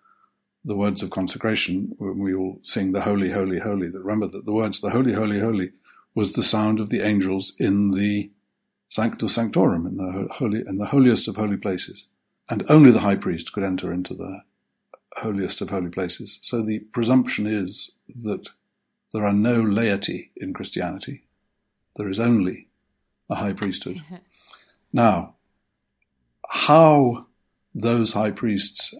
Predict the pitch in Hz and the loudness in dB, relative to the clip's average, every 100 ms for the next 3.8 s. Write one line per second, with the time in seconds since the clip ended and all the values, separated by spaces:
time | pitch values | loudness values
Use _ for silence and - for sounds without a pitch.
0 | - _ _ _ _ _ _ _ - - | -20 _ _ _ _ _ _ _ -10 -2
1 | 139 127 101 - 107 101 104 98 - 104 | 4 4 4 0 2 2 -2 -4 -6 -4
2 | 98 110 95 95 - - _ _ _ _ | 0 0 0 -4 -8 -14 _ _ _ _
3 | - 110 101 101 113 110 107 | -4 -2 -2 -2 -2 -2 -2